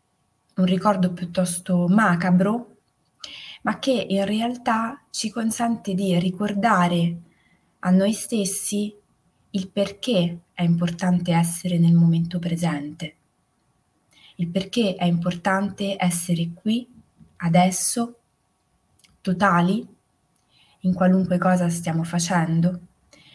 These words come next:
pronti a prendere tutto quello che la vita è disposta a darci in questo momento, dagli affetti,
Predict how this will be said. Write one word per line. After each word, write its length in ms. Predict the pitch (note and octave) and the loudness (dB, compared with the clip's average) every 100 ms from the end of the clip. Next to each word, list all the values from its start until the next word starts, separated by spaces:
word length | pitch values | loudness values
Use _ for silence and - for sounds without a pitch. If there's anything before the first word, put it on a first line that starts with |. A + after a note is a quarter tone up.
| - - _ _ _ | -20 -20 _ _ _
pronti 720 | - A#3 C4 B3 C4+ C4 C4 D4 _ _ _ _ _ _ _ _ | 0 2 2 0 0 0 0 -6 _ _ _ _ _ _ _ _
a 500 | - F#3 F3+ - - - - - _ _ - - - | 0 2 2 0 -10 -12 -14 -14 _ _ -14 -12 -4
prendere 680 | A3+ B3 A#3+ A3+ G#3 G3+ | 0 2 2 0 -2 -6
tutto 420 | - D#4 - G3+ F3+ | -2 -2 -2 -4 0
quello 680 | F3+ E3+ E3+ E3 E3+ - _ | 2 4 4 2 0 -8 _
che 140 | - F#3 | -4 0
la 120 | F3+ | 2
vita 240 | F3+ F3+ | 2 0
è 40 | F3 | -2
disposta 580 | E3 - E3+ E3+ - E3 | -4 -6 -4 -2 -2 -4
a 40 | |
darci 520 | E3 E3 E3+ - F3+ | 0 0 0 0 2
in 120 | E3+ | 2
questo 360 | E3+ E3+ - F3 | 2 -2 -4 0
momento, 580 | E3+ E3 D3 D#3 - - _ _ _ - - _ | 0 0 -4 -12 -18 -20 _ _ _ -20 -20 _
dagli 280 | - F3+ E3+ | -6 0 4
affetti, 920 | E3+ E3+ - A3 F#3 - - G3 F#3+ | 2 0 0 2 0 -4 -8 -4 -4